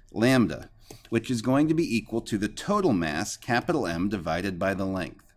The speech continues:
L. If we do that then, as we go and break this rod up, if I go call a little piece of it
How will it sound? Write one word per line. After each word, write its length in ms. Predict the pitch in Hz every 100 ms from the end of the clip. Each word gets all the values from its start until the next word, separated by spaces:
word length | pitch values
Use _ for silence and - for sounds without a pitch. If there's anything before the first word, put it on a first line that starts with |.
| _ _ - _ - - -
L. 280 | 90 53 - _ - _ - - - -
If 180 | 123
we 120 | 147 127
do 260 | 110 233
that 280 | 240 113 -
then, 240 | 87 85 104
as 200 | 117 120
we 120 | 156
go 240 | 165 160
and 180 | 135 98
break 360 | 120 160 170 -
this 220 | 165 -
rod 360 | 139 147 135
up, 260 | 127 90 - - - -
if 180 | - -
I 160 | - 147
go 180 | 147 135
call 420 | - 131 123 87
a 20 |
little 280 | 107 139 131
piece 400 | - - 175 -
of 140 | 95 87
it 160 | -